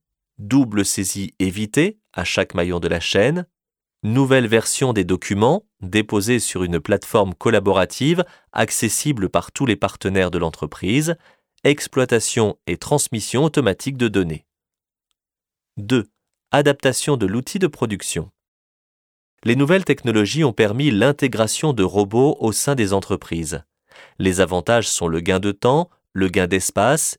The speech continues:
et le gain de productivité, et l'inconvénient principal retenu sera un investissement plus fort dans les robots que dans le recrutement de salariés. La gestion de production est aussi révolutionnée par l'apparition de l'imprimante trois D,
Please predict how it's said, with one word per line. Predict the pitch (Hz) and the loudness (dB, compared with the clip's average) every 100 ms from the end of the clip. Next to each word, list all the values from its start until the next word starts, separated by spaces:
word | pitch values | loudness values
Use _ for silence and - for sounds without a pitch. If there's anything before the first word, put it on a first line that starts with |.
| _ | _
et | 95 | -2
le | 92 | -2
gain | 95 131 | 2 0
de | 117 | 0
productivité, | - 120 107 - 95 95 - 139 185 _ _ _ _ - | -4 -6 -6 -10 -10 -10 -2 0 0 _ _ _ _ -2
et | 104 | 2
l'inconvénient | 120 123 139 120 127 139 | 0 0 0 2 2 -2
principal | - 101 - 104 117 98 | -2 -4 -4 -2 0 2
retenu | 95 110 98 107 151 - _ | 0 -2 -4 -4 -4 -6 _
sera | - - 113 135 | -4 0 2 2
un | 101 | 0
investissement | 104 107 - 104 - 90 | 0 -2 -2 -6 -2 -2
plus | - 139 | 0 -4
fort | - 151 139 | 0 2 2
dans | 95 90 | 2 0
les | 90 | 0
robots | 85 78 101 135 - _ - | -2 0 0 0 -4 _ -6
que | 123 | 0
dans | 104 | 2
le | 90 | 2
recrutement | 87 98 98 - 123 | 0 -2 -4 -2 0
de | 143 | 0
salariés. | - 104 90 82 80 76 _ _ _ _ _ _ - | 0 2 2 -2 -8 -10 _ _ _ _ _ _ -2
La | 113 107 | 2 4
gestion | 117 - - 170 | 2 -2 0 2
de | 104 | 2
production | - 98 95 - 131 147 - | 0 -2 -2 -2 0 0 0
est | 104 98 | -2 -2
aussi | 107 - 175 | -2 0 2
révolutionnée | 123 101 101 101 - 117 160 | 2 2 0 -2 -2 0 2
par | 127 98 | 2 2
l'apparition | 113 113 107 104 - 123 95 | 0 0 -2 -2 -2 -2 -2
de | |
l'imprimante | 87 92 - 107 101 90 - | 0 -2 -2 -4 -2 -2 -6
trois | - 101 | -2 -2
D, | 95 120 185 | 2 0 0